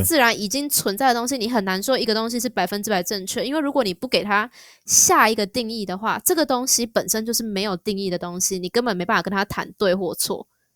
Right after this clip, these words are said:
Speaker 1: 正确或不正确。
Speaker 2: 没错，没错。
Speaker 1: 对啊。
Speaker 2: 没错，没错，
Speaker 1: 所以在这样子的前提之下，
Speaker 2: 没错。
Speaker 1: 如果有人告诉你说，“我的资讯百分之百都是正确的”，挑战他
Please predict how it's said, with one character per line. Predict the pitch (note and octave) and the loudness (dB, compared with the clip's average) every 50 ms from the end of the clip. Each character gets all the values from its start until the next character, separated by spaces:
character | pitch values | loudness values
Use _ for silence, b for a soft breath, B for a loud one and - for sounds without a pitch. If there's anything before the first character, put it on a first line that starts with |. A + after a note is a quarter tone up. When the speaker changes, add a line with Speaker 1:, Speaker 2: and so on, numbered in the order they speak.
| _ _ _ | _ _ _
Speaker 1:
正 | - C4+ G#3+ G3+ | 6 6 6 6
确 | - - A#3 G3 | 2 0 0 2
或 | - A#2+ | 4 6
不 | A#2+ C#3 B2+ | 8 8 6
正 | A2 F3 D3+ - | 6 4 0 -2
确。 | - G#2+ | -2 -2
Speaker 2:
没 | G2+ | 2
错， | - A#2+ G2+ | 2 2 2
没 | F2+ | 2
错。 | - _ _ _ _ _ _ | -2 _ _ _ _ _ _
Speaker 1:
对 | D4 C#4 C4 | 4 6 6
啊。 | B3 A#3 A#3 | 6 6 4
Speaker 2:
没 | A#3 A#3 | 4 6
错， | - D3 B2+ G2+ | 8 8 8 8
没 | G2 G2+ | 4 0
错， | - - G#3+ | 0 4 6
Speaker 1:
所 | G4 G#4+ | 6 8
以 | G#4+ F#4+ C4 - - | 8 8 6 4 2
在 | - G#4 G#4 F#4+ | 4 6 6 6
这 | - - | 6 6
样 | F#4+ F#4+ F#4 F4 D#4+ | 6 6 4 2 2
子 | C#4+ | 2
的 | B3+ C#4 C4+ | 2 2 4
前 | - - - B3+ A3+ A#3 B3+ | 4 4 4 4 2 -2 -2
提 | C4 C#4+ B3+ B3 A#3+ | -4 -2 -2 -2 -2
之 | A3 B3+ B3 C4+ C#4 | -2 -2 -2 0 -2
下， | - - D#4+ C4 A#3+ | 0 0 0 0 -2
Speaker 2:
没 | B | B
错。 | B B B B | B B B B
Speaker 1:
如 | F4 F#4+ | 4 4
果 | G#4 F#4+ | 6 6
有 | B3 | 4
人 | C4 A#3+ A#3+ A#3+ | 4 2 2 2
告 | - D4+ C#4 C#4+ | 2 2 2 2
诉 | C#4 - D4+ | 2 -2 -4
你 | B3 F3+ F#3+ | -4 -4 -4
说 | - A#3+ A#3 A#3+ b b b b | -2 -4 -4 -4 b b b b
，“我 | - A3+ A3+ | 2 4 4
的 | A#3 | 4
资 | A3+ - D#4 D#4+ | 4 2 0 0
讯 | - F#4 F4+ C#4+ - | 0 0 -2 -2 0
百 | _ A#3+ G3+ F3+ | _ 2 2 4
分 | G3 - A#3+ B3 | 2 0 -2 -2
之 | B3 C4+ C4+ | -2 -2 -2
百 | B3+ G#3 F3 | 0 -2 -2
都 | F#3 G#3 | -2 -4
是 | - B3 A3 | -4 -4 -2
正 | - C4 A3 G3+ | -2 -2 -2 -4
确 | G3+ - B3 A3+ F#3 | -6 -4 -2 -2 -2
的”， | - - - - | -2 -6 -8 0
挑 | - A#3+ G#3+ G#3+ | 4 4 4 6
战 | C#4+ C#4+ C4 C4 | 4 2 2 0
他 | C4 A3+ G#3+ G#3+ A#3+ C#4+ | -2 -4 -6 -6 -8 -12